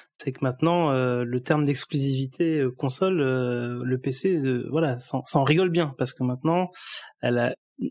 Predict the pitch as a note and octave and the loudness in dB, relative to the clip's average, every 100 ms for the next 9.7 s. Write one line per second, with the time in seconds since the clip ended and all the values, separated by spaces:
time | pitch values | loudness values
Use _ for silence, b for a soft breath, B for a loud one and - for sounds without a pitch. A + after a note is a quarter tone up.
0 | _ _ _ _ F3 D#3+ F#3 D#3 D3 C#3+ | _ _ _ _ -2 2 2 4 2 2
1 | C#3+ - E3 C#3+ C3 - C#3+ C3 B2 C3+ | 0 0 -2 0 -4 -2 -4 -4 -6 -2
2 | C#3 C#3 A#2+ A#2+ - C3 B2+ C3 B2+ B2 | 0 0 0 -2 -4 -4 -4 -4 -2 -2
3 | B2+ B2+ C3+ - E3+ C#3+ B2+ C3 B2 B2+ | 0 0 0 2 2 2 0 -2 -4 -2
4 | C#3+ B2+ D3+ D3+ D3+ - b b b b | 0 2 2 2 0 -6 b b b b
5 | - C3 C#3 C3 C#3 D#3+ D3 D3 - D#3 | -6 0 0 0 0 2 2 2 2 0
6 | D#3 - C3 B2 B2+ C3 B2+ D3 G#3 - | -2 -2 -2 0 -2 0 2 2 0 -6
7 | B B B B - B2+ B2 B2 D3+ F3+ | B B B B -2 0 0 2 2 2
8 | C#3 B2 - C3 C3+ D#3+ C3 B2+ D3 D#3 | 0 -2 -2 0 0 2 0 2 2 0
9 | - C#3 F3+ D3+ - C3+ B2 | 0 0 0 0 -2 -2 -4